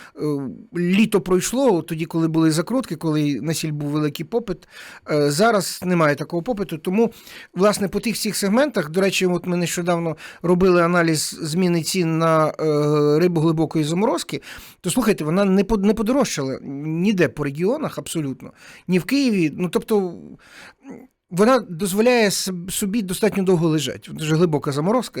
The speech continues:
і, е, є певні запаси на складах, які, власне, нівелюють оце блокування кордонів. Е,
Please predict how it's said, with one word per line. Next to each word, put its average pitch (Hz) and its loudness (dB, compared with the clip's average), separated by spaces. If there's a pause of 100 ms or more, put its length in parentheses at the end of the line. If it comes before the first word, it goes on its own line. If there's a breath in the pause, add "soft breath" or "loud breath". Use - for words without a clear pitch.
(120)
і, 180 -4 (360 loud breath)
е, 156 4
є 175 2
певні 180 2
запаси 165 0
на 165 -2
складах, 240 -2
які, 190 -4
власне, 175 -2
нівелюють 170 -2
оце 170 -6
блокування 147 -6
кордонів. - -16 (680 loud breath)
Е, 151 4